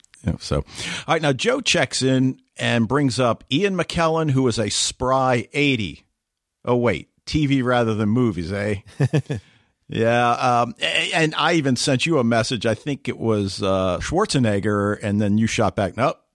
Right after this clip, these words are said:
Speaker 1: movies, not, uh, T V,
Speaker 2: <laughs>
Speaker 1: not movies."
Speaker 2: That's right.
Speaker 1: Uh, he also mentions Frank Langella, who is eighty-one, uh, Deep Space Nine, of course. He's certainly done a lot of movies, Robot and Frank, Dracula, Masters of the Universe,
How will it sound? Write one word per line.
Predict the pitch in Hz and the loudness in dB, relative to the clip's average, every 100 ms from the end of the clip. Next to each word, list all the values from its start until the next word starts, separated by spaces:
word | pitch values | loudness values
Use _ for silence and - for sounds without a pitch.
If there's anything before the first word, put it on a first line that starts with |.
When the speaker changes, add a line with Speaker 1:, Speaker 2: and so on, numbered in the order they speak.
| _ _ _ | _ _ _
Speaker 1:
movies, | 110 131 110 98 - | -2 0 0 -2 -4
not, | 92 - _ _ - | -6 -6 _ _ -4
uh, | - - | -2 0
T | 139 | 0
V, | 127 139 | 2 2
Speaker 2:
<laughs> | 104 | 2
Speaker 1:
not | 101 | 2
movies." | 113 110 85 80 - - | 2 -2 -2 -8 -10 -6
Speaker 2:
That's | 110 - | -4 -2
right. | 98 101 - _ - - | -2 -2 -8 _ -12 -4
Speaker 1:
Uh, | 113 110 113 | 0 0 0
he | |
also | 147 151 165 | 0 0 0
mentions | 135 147 143 123 | 0 0 -2 -4
Frank | - 131 139 - | -4 -2 -2 -2
Langella, | 123 113 110 101 117 175 156 123 | -2 0 0 0 -2 0 0 0
who | 123 113 | 0 0
is | 104 98 90 - | 0 0 -4 -6
eighty-one, | 120 123 113 107 107 107 123 135 120 - 156 | -4 0 0 0 0 0 0 -2 -6 -12 -16
uh, | - - _ - - - | -16 -18 _ -20 -20 -6
Deep | - 98 | -4 -2
Space | - 107 98 | -2 -2 0
Nine, | 107 117 117 117 | 0 2 2 2
of | - | 0
course. | 117 117 160 - - - - - - - | 0 2 0 -4 -12 -20 -20 -20 -18 -6
He's | 123 113 | -4 -2
certainly | - - 113 101 95 | -2 -2 -2 -4 -6
done | 92 98 95 - | -2 -2 -2 -6
a | |
lot | 101 101 95 | -4 -2 -2
of | |
movies, | 98 147 139 139 127 | 0 2 2 2 2
Robot | 104 120 120 113 110 107 - _ _ - | 0 0 2 2 2 2 0 _ _ -12
and | 92 | -10
Frank, | - 120 113 113 113 - _ - | -6 -2 0 2 -2 -6 _ -12
Dracula, | - 104 101 117 107 101 | -4 -2 -2 0 0 0
Masters | 95 101 - 101 90 | 0 -2 -4 -6 -4
of | 90 | -2
the | |
Universe, | 101 127 120 113 117 110 - | 0 2 2 2 2 2 -2